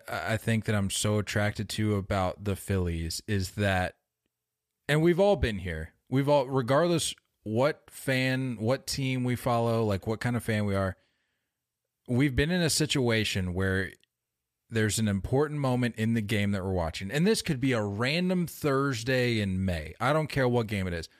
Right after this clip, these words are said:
But there will be a point in the game where we're watching and we're going, "Man, the odds of, of this happening,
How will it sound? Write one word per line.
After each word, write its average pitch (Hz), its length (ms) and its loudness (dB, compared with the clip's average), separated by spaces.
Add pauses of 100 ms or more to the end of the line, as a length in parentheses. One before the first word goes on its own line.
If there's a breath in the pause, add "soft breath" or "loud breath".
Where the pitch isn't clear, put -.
(360 soft breath)
But 123 140 -2
there 160 100 4
will 156 80 2
be 156 140 2
a 139 100 2
point 175 380 0
in 185 100 2
the 180 80 0
game 117 500 0
where 117 140 0
we're 123 180 0
watching 101 520 0
and 92 160 -4
we're 95 100 0
going, 90 440 -2 (1160)
"Man, 104 360 0
the 110 140 -4
odds 120 320 0
of, 117 260 -4
of 101 440 0
this 110 240 0
happening, 113 720 0